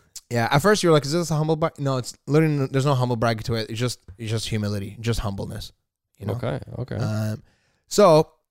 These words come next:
Speaker 1: I have a problem, and I thought I was just lazy,
Speaker 2: Mm.
Speaker 1: right? Like, maybe I'm just a lazy guy, you know? Like, there's so many big things that I wanna do. There's so many things I wanna accomplish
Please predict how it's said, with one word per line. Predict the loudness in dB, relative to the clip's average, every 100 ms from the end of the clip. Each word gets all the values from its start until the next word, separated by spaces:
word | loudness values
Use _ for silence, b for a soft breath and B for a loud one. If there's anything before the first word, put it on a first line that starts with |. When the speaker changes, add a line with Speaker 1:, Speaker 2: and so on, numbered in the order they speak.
| _ _ _
Speaker 1:
I | 4 6 6 2
have | 2
a | 2
problem, | 2 4 2
and | 2
I | 2 2
thought | -2 0 4 4 0 _ -2
I | 2
was | 4 2
just | 0 -4 -10 _ _
lazy, | -8 -6 -8 -12 _ _ _ _
Speaker 2:
Mm. | -2 0 0 -4 _ _ _
Speaker 1:
right? | 0 0
Like, | -2 -8 -12 _ _ _ _ _ _
maybe | 0 2
I'm | 2
just | 0
a | 0
lazy | 0 0
guy, | 0 -2
you | -2 -4
know? | -4
Like, | -4 -4
there's | -4
so | -2
many | -4 -4
big | -4 -2 -2
things | -2 -6 -4
that | -2
I | -2
wanna | -2
do. | 0 0
There's | 2 -2
so | -2
many | -2 -4 b b b b _
things | -4 0 2
I |
wanna | 2 2
accomplish | -2 -4 -2 -2 -4 -6